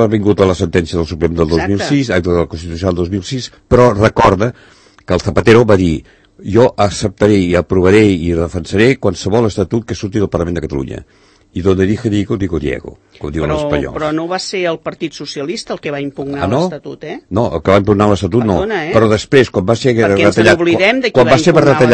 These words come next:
Speaker 1: pel
Speaker 2: l'Estatut.
Speaker 1: Tribunal Constitucional, el, el Zapatero, el pesoe, no va fer absolutament res per atorgar amb lleis i amb d'allò retornar les competències de lo que havien fet.
Speaker 2: Va
Speaker 1: I a
Speaker 2: fer,
Speaker 1: més a més,
Speaker 2: sí
Speaker 1: el
Speaker 2: que va
Speaker 1: Constitucional
Speaker 2: fer.
Speaker 1: va anul·lar articles del, de l'Estatut de Catalunya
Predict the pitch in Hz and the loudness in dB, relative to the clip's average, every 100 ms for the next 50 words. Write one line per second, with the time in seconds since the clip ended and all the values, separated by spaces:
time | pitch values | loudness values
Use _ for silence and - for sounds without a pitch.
0 | 113 110 101 95 101 95 95 98 85 80 | 4 4 2 2 0 0 -2 -6 -8 -8
1 | 80 95 170 - - - 92 87 - 90 | -2 0 0 -4 -16 -6 -6 -4 0 2
2 | 90 87 82 85 92 120 143 - 85 87 | 2 0 -2 -4 0 0 0 -2 -4 -4
3 | - 131 139 95 104 113 113 127 107 - | 0 0 0 -2 -2 0 -2 -4 -4 -6
4 | 117 123 123 135 95 131 170 - _ - | -4 0 0 0 2 2 0 -6 _ -20
5 | _ 113 107 110 104 117 110 110 85 - | _ -4 -2 -4 -2 0 2 2 0 -2
6 | 95 92 113 95 78 - - 95 90 92 | -2 4 4 4 -2 -12 -4 -2 -2 -2
7 | 101 127 131 113 120 135 113 120 117 107 | -4 -4 -4 -2 -2 -2 -2 0 0 0
8 | 101 - 95 98 127 - 127 110 98 101 | -2 -4 -6 -4 -4 -4 -4 -2 -2 -6
9 | 90 82 - 196 196 180 113 170 151 135 | -6 -8 -6 -4 -4 0 2 4 4 4
10 | 156 - 131 - 123 151 127 170 175 151 | 2 0 0 0 0 2 4 4 4 2
11 | 156 147 120 90 107 - 127 104 95 95 | 4 4 2 2 -2 -2 -2 0 0 0
12 | 95 87 90 90 98 113 110 104 95 123 | 0 -2 -2 -2 -2 -2 -2 -2 0 0
13 | 165 | -2